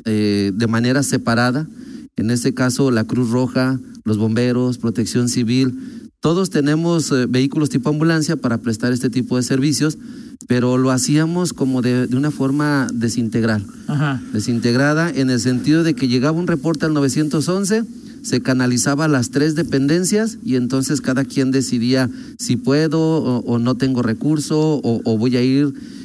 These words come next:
Speaker 1: Y, y lo más delicado o lo más, eh, triste era cuando ninguno de los tres acudía.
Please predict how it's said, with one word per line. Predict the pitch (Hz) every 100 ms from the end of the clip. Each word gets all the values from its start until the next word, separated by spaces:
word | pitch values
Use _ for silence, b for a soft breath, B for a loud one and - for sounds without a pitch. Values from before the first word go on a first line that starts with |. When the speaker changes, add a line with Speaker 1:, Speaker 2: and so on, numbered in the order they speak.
| B
Speaker 1:
Y, | 123 127 139
y | 135
lo | 139
más | 165 208
delicado | 196 196 160 156 160 175
o | 135
lo | 135 127
más, | 143 165 - - B B -
eh, | 117 110
triste | - 156 147 156
era | 151
cuando | 131 131 123 117 117
ninguno | 131 131 143 160
de | 156
los | 135
tres | 143 143
acudía. | 151 123 165 214 220